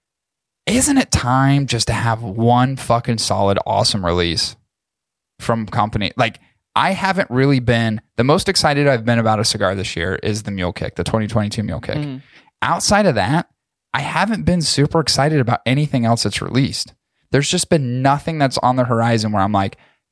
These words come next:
Speaker 1: "Gotta get my hands on that." Like, just really hasn't been anything.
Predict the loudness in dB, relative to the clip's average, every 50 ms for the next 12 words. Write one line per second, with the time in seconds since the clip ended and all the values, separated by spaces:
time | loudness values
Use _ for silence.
0 | _ -2 0 0 2 2 0 0 0 -2 -2 -2 -4 -4 -2 -2 -2 -2 -2 -2
1 | -2 -2 -2 -4 -6 -6 -6 -8 -12 _ _ _ _ _ _ -4 -2 -2 0 0
2 | 0 0 0 -2 -2 0 2 2 4 2 2 2 0 -2 -2 -4 -4 -2 0 2
3 | 2 2 0 -2 -6 -12 -14 -18 -20